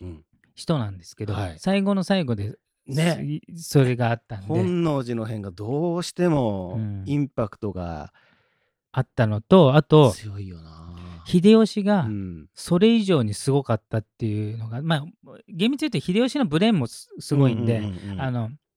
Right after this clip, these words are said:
Speaker 2: 黒田官兵衛、
Speaker 1: うんうん。
Speaker 2: あの、大河ドラマになった。
Speaker 1: やりましたね。うん。
Speaker 2: うん。黒田官兵衛がいたっていうのも大きいんですけど、
Speaker 1: うん。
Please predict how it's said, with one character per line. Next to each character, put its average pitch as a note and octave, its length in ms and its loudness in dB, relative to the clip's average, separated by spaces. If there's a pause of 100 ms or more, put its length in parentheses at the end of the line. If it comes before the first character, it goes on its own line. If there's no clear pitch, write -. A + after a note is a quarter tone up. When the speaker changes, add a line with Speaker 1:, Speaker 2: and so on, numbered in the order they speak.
(500)
Speaker 2:
黒 D#3+ 180 0
田 A2+ 120 -4
官 A2+ 220 -4
兵 F#2+ 100 -10
衛、 A#2 100 -4
Speaker 1:
う B2+ 60 -6
ん A2+ 100 -2
う - 20 -4
ん。 G2+ 60 0
Speaker 2:
あ B2 80 0
の、 G#2+ 340 -6
大 C3 160 -4
河 A#2 100 -2
ド B2+ 120 -2
ラ A#2 80 0
マ G#2+ 80 -2
に B2+ 60 -2
な A#2 40 -2
っ - 0 -
た。 G#2+ 40 0
Speaker 1:
や A2 40 0
り - 40 -2
ま G2+ 40 -6
し G2 60 -14
た G2+ 100 -6
ね。 B2+ 240 -2
う G#2+ 60 -8
ん。 - 20 -4
Speaker 2:
う G#2+ 240 -4
ん。 A#2 280 0 (340)
黒 A3+ 220 2
田 F#3+ 120 2
官 F3 220 2
兵 D3 80 2
衛 C3 80 0
が A#2 140 -2
い A2+ 120 -2
た C#3 140 0
っ C3 60 0
て - 200 -8
い B2+ 40 0
う - 20 -2
の A#2+ 80 0
も G#2+ 180 -4
大 A#2+ 80 -2
き - 120 -14
い B2+ 40 -8
ん G2+ 140 -12
で F#2 80 -16
す G2+ 160 -6
け G#2 80 0
ど、 G#2+ 140 0
Speaker 1:
う - 20 0
ん。 F2 180 -12